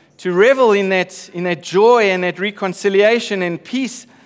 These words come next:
of that country, even if it was only for a couple of hours. And by comparison, I think that this is a fraction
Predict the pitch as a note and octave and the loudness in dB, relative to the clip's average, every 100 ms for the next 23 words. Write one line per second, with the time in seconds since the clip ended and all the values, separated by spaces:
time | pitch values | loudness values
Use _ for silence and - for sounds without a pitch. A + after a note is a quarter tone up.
0 | _ _ - G3+ G3 - B3+ C4 B3 F3+ | _ _ -4 -2 -2 -2 -4 -4 -4 -4
1 | C3 A#2 - _ F#3+ A3+ A#3 G#3 F3+ G3 | -4 -8 -20 _ -8 -4 -4 -6 -4 0
2 | F#3 F3+ F#3 G#3 A#3+ A3+ F#3 D#3 - G#3 | 2 0 -2 -2 0 -2 -2 -6 -4 2
3 | G#3 G3+ F#3 F3+ - _ _ _ D3 - | 4 2 0 -8 -20 _ _ _ -10 -4
4 | G3+ G3 F#3+ F3 D3 C3 - _ - F3+ | -4 0 2 2 2 -4 -20 _ -10 -2
5 | G3+ D3+ A2+ - - - - _ _ _ | 0 0 -4 -12 -18 -20 -20 _ _ _
6 | _ _ _ _ _ _ _ _ _ _ | _ _ _ _ _ _ _ _ _ _
7 | - C#3+ G#3+ G#3+ G3 G#3 B3 B3 B3 F#3 | -6 0 0 0 -4 0 2 2 0 -4
8 | E3+ F3 - B3 A#3+ - _ _ _ _ | -4 -4 -4 -6 -6 -14 _ _ _ _
9 | _ _ _ _ _ _ D3 A3 A3+ G#3 | _ _ _ _ _ _ -4 -2 -2 -4
10 | F#3 - - C4+ D4 - B3+ A3+ F#3 E3+ | -6 -6 -2 0 0 -2 0 0 0 -4
11 | C#3+ | -8